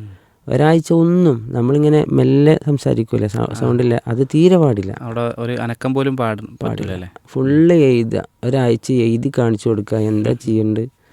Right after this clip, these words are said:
Speaker 1: ഏ, എന്താ വേണ്ടു. ആ ദേഷ്യം പിടിക്കുന്ന ഒരു സംഗതിയും കൂടിയാണത്.
Speaker 2: <laughs>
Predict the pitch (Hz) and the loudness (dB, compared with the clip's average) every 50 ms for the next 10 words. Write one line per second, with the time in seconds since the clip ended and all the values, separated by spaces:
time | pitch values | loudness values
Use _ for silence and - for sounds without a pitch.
0 | - - - - _ _ - 113 110 113 98 120 120 117 110 117 131 131 123 117 | -20 -20 -20 -20 _ _ -4 -4 -4 -2 -2 -2 -2 0 0 0 0 0 0 0
1 | 113 117 113 110 120 117 98 - - - - 95 107 110 117 135 131 123 113 113 | 0 0 0 -2 -2 -4 -4 -8 -8 -8 -6 -4 -4 -4 -4 -2 -2 0 2 2
2 | 110 107 107 143 147 151 151 139 127 - 139 143 147 147 143 139 120 110 113 110 | 2 2 2 2 2 4 2 2 2 0 2 2 2 2 2 2 2 2 2 2
3 | 120 123 123 131 131 123 117 113 104 95 107 120 - _ - 113 113 - | 4 2 4 4 4 4 2 2 0 0 -2 -6 -8 _ -14 -16 -16 -18